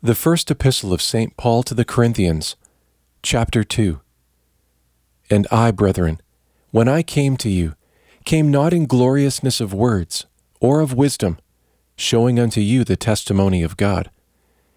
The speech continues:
Neither showed I myself that I knew anything among you, save Jesus Christ,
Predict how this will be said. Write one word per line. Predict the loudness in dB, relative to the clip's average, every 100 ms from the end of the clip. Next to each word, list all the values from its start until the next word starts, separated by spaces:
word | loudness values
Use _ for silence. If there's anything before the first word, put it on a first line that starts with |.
| _ _ 0
Neither | 2 2 -2
showed | 0 0
I | 2
myself | 2 0 -2 -2 -2 -4 -10 -4
that | 2 2
I |
knew | 4 2 0 0
anything | 0 0 0 0
among | 2 2 0
you, | 0 -2 -6 _ _ _ _
save | -4 -2 -2
Jesus | 0 -2 -2 -6
Christ, | -4 -2 -2 -6 -12